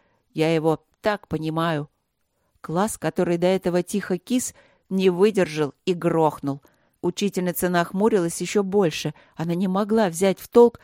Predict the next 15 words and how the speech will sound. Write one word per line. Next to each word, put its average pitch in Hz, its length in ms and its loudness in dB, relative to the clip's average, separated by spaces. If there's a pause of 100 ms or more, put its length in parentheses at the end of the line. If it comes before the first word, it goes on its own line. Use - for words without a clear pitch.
что - 320 0
вообще 180 380 -2
происходит. 190 640 -2 (720)
«Тихо!» — 202 520 0 (360)
прикрикнула 165 720 0
она. 170 280 -2 (300)
«Тихо! 240 460 -2 (260)
Тут 240 200 -2
вам 233 180 4
не 240 120 -2
цирк! - 420 -6 (160)
Допустим, 180 680 -2
Тихон, 170 440 0 (260)
ты 285 100 0
прав». - 460 0